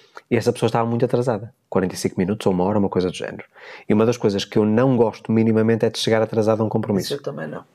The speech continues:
Speaker 1: Chego sempre pelo menos meia hora, meia hora adiantado.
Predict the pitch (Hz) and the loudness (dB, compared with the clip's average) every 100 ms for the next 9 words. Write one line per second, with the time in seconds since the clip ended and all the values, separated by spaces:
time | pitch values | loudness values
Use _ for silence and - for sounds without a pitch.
0 | _ - - - 127 113 - - 196 185 | _ -8 -2 2 2 0 -2 2 2 0
1 | 160 160 156 165 151 156 151 135 - 123 | 2 4 4 4 2 2 2 -2 0 2
2 | 127 135 123 107 92 - | 4 4 0 -2 -4 -6